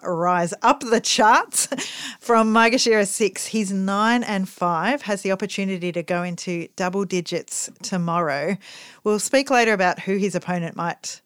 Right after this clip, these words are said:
possibly be, um, but great news for him.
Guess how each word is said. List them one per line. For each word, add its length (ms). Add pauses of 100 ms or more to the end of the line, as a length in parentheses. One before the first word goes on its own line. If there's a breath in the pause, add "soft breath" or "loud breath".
(100)
possibly 500
be, 380 (500 loud breath)
um, 340
but 220 (300)
great 240
news 260
for 120
him. 280